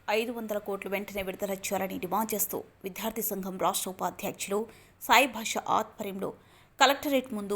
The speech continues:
బైఠాయించిన విద్యార్థులు. రాష్ట్ర ప్రభుత్వం వెంటనే ఫీజులు బకాయిలు చెల్లించకపోతే యుద్ధం తప్పదని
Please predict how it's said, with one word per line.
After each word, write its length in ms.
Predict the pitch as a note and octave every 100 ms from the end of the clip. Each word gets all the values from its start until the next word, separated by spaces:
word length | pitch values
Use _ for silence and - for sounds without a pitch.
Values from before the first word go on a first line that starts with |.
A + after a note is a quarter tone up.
| F#3
బైఠాయించిన 500 | F#3 G3+ G#3 G3 F#3+ F3+
విద్యార్థులు. 440 | - G3 - - - - _ _ - _
రాష్ట్ర 300 | A3 A#3+ - -
ప్రభుత్వం 320 | G3+ G#3 G3 F#3+
వెంటనే 300 | F#3+ G3+ C#4
ఫీజులు 320 | C4 G#3+ G3+ F#3
బకాయిలు 340 | F3 G#3+ G3+ F#3
చెల్లించకపోతే 640 | G3 F3+ F#3 F#3 E3+ - F#3 - -
యుద్ధం 240 | G3 F#3+ F#3+
తప్పదని 360 | F3+ F3+ G#3